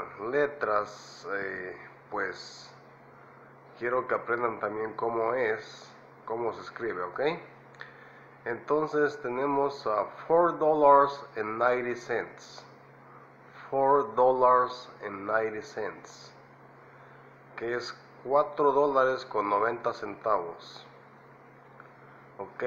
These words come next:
lo que está escrito en rojo abajo es lo que quiere decir arriba. Ok, en el segundo ejemplo tenemos nine dollars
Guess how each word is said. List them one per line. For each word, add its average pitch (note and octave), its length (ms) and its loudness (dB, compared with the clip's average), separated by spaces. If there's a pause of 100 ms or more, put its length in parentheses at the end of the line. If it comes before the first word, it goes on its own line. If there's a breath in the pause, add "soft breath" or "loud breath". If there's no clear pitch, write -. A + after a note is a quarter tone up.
(100)
lo A2+ 180 2
que G#2+ 100 -2
está B2 340 2
escrito C3 420 -2
en G#2+ 100 2
rojo A#2+ 500 2
abajo A2+ 580 4
es G#2+ 100 -4
lo G#2+ 100 -8
que F#2 180 -12
quiere G#2+ 280 -4
decir G#2+ 420 -10
arriba. G2 600 0 (1500 loud breath)
Ok, G2+ 260 -6
en A2 380 0
el G2+ 60 -4
segundo B2 440 -2
ejemplo C3 480 -4
tenemos A#2 640 -4
nine C3 540 -2
dollars A#2+ 680 4